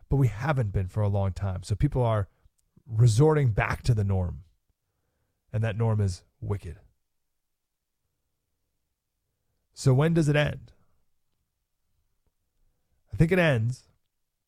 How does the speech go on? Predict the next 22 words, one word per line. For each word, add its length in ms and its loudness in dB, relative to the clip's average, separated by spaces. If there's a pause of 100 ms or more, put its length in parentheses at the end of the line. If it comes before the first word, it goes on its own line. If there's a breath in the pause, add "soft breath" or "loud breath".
(160)
when 200 2
people 300 4
start 480 -2 (140)
mass 640 -4 (100)
looting 520 2 (120)
homes. 760 -10 (1080)
It 120 -2
doesn't 320 2
end 160 2
when 100 4
people 240 4
get 160 2
hurt. 300 0 (120)
That's 220 0
not 160 2
even 180 2
enough. 300 -2
People 220 6
have 120 2
already 340 2
gotten 240 -6
hurt. 180 -10